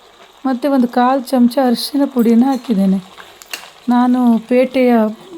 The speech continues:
ಬಣ್ಣಗಳನ್ನು ಉಪಯೋಗಿಸೋದಿಲ್ಲ, ಇದೇ ಬಣ್ಣ ಸಾಕಾಗ್ತದೆ. ಅರಿಶಿನ ಪುಡಿ ಮನೆಯದೇ ಮಾಡಿದ್ದಾದ್ರಿಂದ ಕಾಲು ಚಮಚ ಹಾಕಿದರೆ ತುಂಬ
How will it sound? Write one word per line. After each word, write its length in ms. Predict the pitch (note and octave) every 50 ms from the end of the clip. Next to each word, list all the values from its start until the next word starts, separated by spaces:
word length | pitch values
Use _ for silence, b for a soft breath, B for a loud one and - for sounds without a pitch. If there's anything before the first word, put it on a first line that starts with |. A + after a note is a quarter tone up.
| D#4+
ಬಣ್ಣಗಳನ್ನು 600 | A3+ B3 B3+ B3+ C4 C4 A3 A#3 A3+ A3+ A3+ B3 B3+
ಉಪಯೋಗಿಸೋದಿಲ್ಲ, 760 | B3 - - C#4 C4 A#3+ B3 - - A#3+ A#3 C#4 C4+ A3+ F3+ F#3+ A#3 - _ _ _ _ _ _ _ _ - _ _ _ _ - _ _ _ _ _ _ _ _ -
ಇದೇ 220 | B3+ A3+ D4 D4+
ಬಣ್ಣ 280 | C#4 B3 C#4 B3+ B3 C4+ C#4+
ಸಾಕಾಗ್ತದೆ. 720 | B3 - C#4+ C#4 C4+ - C4+ A3+ - _ - G3+ F3+ G#3+ C#4+ _ _ _ _ _ _ _ _ _ _ _ _ _ _ -
ಅರಿಶಿನ 360 | A#3 A#3+ A#3+ - - D4+ D#4 E4 E4 -
ಪುಡಿ 340 | C#4+ C#4 A3+ C#4 C4+ B3 A#3
ಮನೆಯದೇ 460 | A3+ A3+ A#3 A#3+ C#4 C#4+ C#4 C#4 C#4
ಮಾಡಿದ್ದಾದ್ರಿಂದ 800 | B3+ B3 A#3 A#3 A3 A#3 G3 G#3 A3+ A3 G3 A3 A#3+ B3+ B3+ D4 C4 A3 A3+
ಕಾಲು 280 | - A#3+ A3+ A#3+ C4 C#4
ಚಮಚ 380 | - - C#4 C4 B3 A#3+ A#3+
ಹಾಕಿದರೆ 600 | B3+ A#3 A#3 A#3 - A#3 G#3+ B3+ C#4 C4 A#3 G#3+ G#3 b b b b b b b b b -
ತುಂಬ 280 | B3 A#3+ B3 B3+ B3+